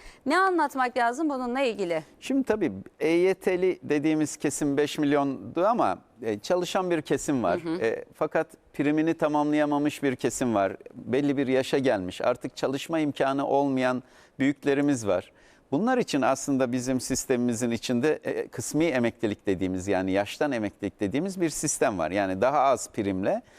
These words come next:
Speaker 2: ama belli bir yaşın üzerinde olmak kaydıyla emeklilik imkanı. İşte E Y T kapsamında bu on yıl, yani on yıl çalışıyorsunuz, üç bin altı yüz gün aslında size yetiyor.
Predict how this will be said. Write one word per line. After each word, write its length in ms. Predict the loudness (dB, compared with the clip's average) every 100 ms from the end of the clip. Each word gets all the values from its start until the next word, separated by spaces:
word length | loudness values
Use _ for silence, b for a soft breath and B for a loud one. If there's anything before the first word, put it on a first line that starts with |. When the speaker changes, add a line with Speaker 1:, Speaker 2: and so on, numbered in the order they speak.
| B -2
Speaker 2:
ama 220 | 0 2
belli 280 | 2 2 2
bir 120 | 2
yaşın 460 | 2 0 0 -4 -6 _ -6
üzerinde 420 | -2 0 2 2
olmak 320 | 2 2 0
kaydıyla 480 | 2 0 2 0 0
emeklilik 600 | 2 2 0 0 0 0
imkanı. 420 | -4 -2 -4 -4
İşte 340 | -4 -2 2 2 B B B B
E 80 | 0
Y 120 | 2
T 140 | 0 0
kapsamında 560 | -2 -2 -4 -2 0
bu 140 | -2 0
on 220 | 0 2
yıl, 260 | 0 0
yani 200 | -2 -2
on 140 | 0 0
yıl 160 | -2
çalışıyorsunuz, 680 | 0 -2 -2 -4 -6 -6 -4
üç 200 | -4 -2
bin 80 | 0
altı 280 | 0 0 -2
yüz 160 | -2
gün 100 | -2
aslında 400 | 0 -2 -2 -4
size 260 | -2 0 2
yetiyor. 440 | 2 0 0 -2